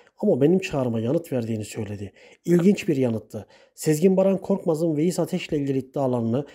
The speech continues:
Habertürk yönetimi ile de paylaştım. Kendisinden son bir kez bu iddialara yanıt vermesini isteyeceklerdir muhtemelen. Veys Ateş'in de bu iddialara verecek bir yanıtı var mı bilemem. Keşke ilk gün çıkıp bunlar külliyen yalandır diyebilseydi. Keşke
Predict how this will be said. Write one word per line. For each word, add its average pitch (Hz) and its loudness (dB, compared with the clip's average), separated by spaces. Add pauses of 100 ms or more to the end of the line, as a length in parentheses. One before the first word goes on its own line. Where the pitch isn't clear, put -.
(140)
Habertürk 160 0
yönetimi 156 0
ile 131 0
de 160 -2
paylaştım. 120 -6 (320)
Kendisinden 180 0
son 185 -2
bir 156 -2
kez 156 -6
bu 180 2
iddialara 147 0
yanıt 147 0
vermesini 127 -6
isteyeceklerdir 131 -6
muhtemelen. 113 -8 (500)
Veys 185 4
Ateş'in 202 -2
de 147 0
bu 180 0
iddialara 143 -2
verecek 139 -2
bir 165 -4
yanıtı 131 -4
var 151 0
mı 139 -4
bilemem. 113 -2 (420)
Keşke 226 2
ilk 185 -4
gün 139 -2
çıkıp 170 -8
bunlar 160 -2
külliyen 147 -4
yalandır 135 0
diyebilseydi. 117 -4 (380)
Keşke 165 2